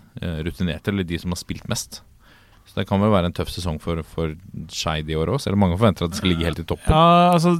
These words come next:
Speaker 2: Skeid har et veldig spennende ungt kollektiv, eh, fortsatt.
Speaker 1: Ja.
Speaker 2: Eh, og så hentet en, eh, bortsett fra han, altså, hentet et par som har spilt mye i tredje divisjon,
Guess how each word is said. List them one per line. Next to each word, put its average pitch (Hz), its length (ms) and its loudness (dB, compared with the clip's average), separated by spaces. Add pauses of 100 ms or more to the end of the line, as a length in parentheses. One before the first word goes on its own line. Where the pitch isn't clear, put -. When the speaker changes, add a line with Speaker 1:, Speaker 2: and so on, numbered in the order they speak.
(360)
Speaker 2:
Skeid 165 400 6
har 143 160 6
et 156 160 -2
veldig 151 640 2
spennende 110 840 2
ungt 117 220 0
kollektiv, 117 640 2
eh, 117 140 6
fortsatt. - 600 0
Speaker 1:
Ja. 147 60 0 (400)
Speaker 2:
Eh, - 60 -2
og 131 100 0
så 165 100 0
hentet 117 400 0
en, 123 220 2 (460)
eh, 139 360 -6 (160)
bortsett 147 320 2
fra 160 100 10
han, 196 40 6
altså, 160 240 6
hentet 151 560 4
et 151 80 -4
par 123 160 2
som 139 120 -2
har 131 80 4
spilt 131 200 0
mye 127 160 2
i - 20 -18
tredje 127 240 2
divisjon, 110 240 -2